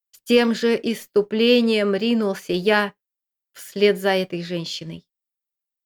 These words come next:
Я не помню, как я все это проделал, с такой чудовищной, безумной быстротой это произошло. Через десять минут, нет, что я говорю, через пять, через две, после того, как я все узнал об этой женщине,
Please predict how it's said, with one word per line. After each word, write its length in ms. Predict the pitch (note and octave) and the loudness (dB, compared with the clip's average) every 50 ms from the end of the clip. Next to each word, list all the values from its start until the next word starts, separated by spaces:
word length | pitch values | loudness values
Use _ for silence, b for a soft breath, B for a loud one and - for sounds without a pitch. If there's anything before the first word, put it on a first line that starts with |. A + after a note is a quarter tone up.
| _ _ | _ _
Я 200 | F#3 F#3+ A3 G#3 | 0 0 2 2
не 100 | G#3 A3 | 2 0
помню, 360 | G#3+ - C4 A#3 G3 F3+ E3+ | 0 2 2 2 2 0 -4
как 180 | - F3+ F3 - - | -6 -8 -6 -4 -2
я 100 | G3+ G3 | -2 -2
все 220 | - - G3+ G3 | -2 0 0 0
это 140 | G3 - - | 0 -2 -4
проделал, 760 | - G3 F#3+ F#3+ F#3 - A#3 A#3+ A#3+ A3 G3 F3+ E3+ E3+ - _ _ _ _ _ _ | -4 -4 -4 -4 -2 2 4 4 4 4 4 0 0 -2 -6 _ _ _ _ _ _
с 60 | _ | _
такой 320 | - G#3 G3+ - A#3+ A#3 A#3 | -2 -2 0 2 2 0 0
чудовищной, 720 | - A#3 A#3 G3+ G3+ B3+ B3+ A#3 G3+ G3+ - - F#3+ F#3 | -2 -6 -4 -2 2 4 4 4 4 0 -4 -4 -6 -2
безумной 480 | F3 G3+ G#3+ G3 G3+ C4 B3+ A#3+ A3+ G#3+ | 0 0 0 2 2 2 4 4 4 2
быстротой 600 | G3+ A3 G#3+ - - G#3+ A3 A3 - A#3+ B3 A#3 | 2 0 0 0 0 -2 -2 2 4 4 6 6
это 160 | G#3 F#3 - E3 | 4 2 -2 -6
произошло. 640 | - F3+ F3+ E3+ F#3 F#3 E3+ - - F#3+ F3+ E3+ - _ _ _ _ _ _ _ _ _ _ _ _ _ _ _ _ _ _ _ _ _ _ _ _ _ | -6 -6 -6 -4 -4 -6 -8 -8 -8 -8 -8 -8 -10 _ _ _ _ _ _ _ _ _ _ _ _ _ _ _ _ _ _ _ _ _ _ _ _ _
Через 320 | - A3 G#3 G#3 G3+ F#3+ | -2 0 0 0 0 0
десять 360 | - G#3 G#3+ G#3+ G#3+ G3+ - G3 | 2 2 2 2 0 -4 -4 -2
минут, 400 | G3 G3+ A3 B3+ B3+ B3+ - _ _ _ _ _ _ _ _ _ _ _ _ _ - | 0 0 2 0 0 -2 -6 _ _ _ _ _ _ _ _ _ _ _ _ _ -4
нет, 380 | G#3+ A3 A3 G3+ - - - _ _ _ | -2 0 0 0 -2 -6 -12 _ _ _
что 200 | - - - A3 | -8 -2 0 2
я 120 | G#3+ F#3+ | 2 2
говорю, 400 | F3 G3 F#3 F3+ F3 F3 E3 E3 - _ | 0 -2 -2 -2 -2 -2 -4 -8 -10 _
через 300 | - - G3 G#3 G3+ - | -2 0 0 0 0 -2
пять, 380 | - A#3+ A3+ F#3 - _ _ _ _ _ _ | -2 0 0 0 -2 _ _ _ _ _ _
через 320 | - - A3 G#3 G#3+ G#3 G#3 | -2 2 4 6 6 4 2
две, 380 | A3+ G#3+ B3+ A#3+ F3+ - - _ _ _ _ _ _ _ | 2 2 4 2 2 0 -6 _ _ _ _ _ _ _
после 340 | G#3+ A3 G#3+ A3 - G3+ G3+ | 0 0 0 2 0 0 2
того, 300 | - G3+ G3+ G#3+ A3 G#3+ | 2 2 2 2 0 0
как 180 | - G3+ - - | 0 -2 -2 0
я 160 | G3+ G3+ G3+ | 0 -2 -2
все 240 | - - - A3+ G#3+ | -2 0 2 4 4
узнал 400 | G3+ F#3+ - G#3 G#3 G#3 G3+ G3 | 4 4 2 0 -2 0 0 0
об 160 | F#3 F3 G3+ | 0 0 -2
этой 240 | G3+ G3 F#3 F3+ F3+ | -2 -2 -2 -6 -6
женщине, 640 | F3+ G#3 G#3+ A3 G#3+ G#3+ - A3+ G3+ G3+ G3+ G3 | -4 -2 -2 -2 -2 -4 -4 -4 -4 -4 -4 -6